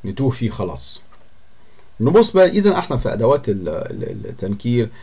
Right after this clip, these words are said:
نحفظ بس المضار-، ال-، ال-، المفرد لأن ملهاش جمع. طيب، نبص بقى إيه هم دول. المذكر يبقى ein، ein Tisch،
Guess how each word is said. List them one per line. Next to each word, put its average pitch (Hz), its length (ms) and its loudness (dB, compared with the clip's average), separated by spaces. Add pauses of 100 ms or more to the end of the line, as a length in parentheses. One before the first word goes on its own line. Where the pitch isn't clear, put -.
(320)
نحفظ 151 260 0
بس 127 260 -2
المضار-، 113 380 0
ال-، 101 140 -4
ال-، 95 200 -4
المفرد 110 560 0
لأن 117 120 0
ملهاش 110 380 0
جمع. 73 240 -10 (960)
طيب، 90 240 0 (800)
نبص 147 320 0
بقى 127 140 4
إيه 135 200 2
هم 113 220 2
دول. 123 360 0 (1160)
المذكر 147 800 6
يبقى 127 440 2
ein، 101 680 2 (720)
ein 147 640 0 (140)
Tisch، - 580 -2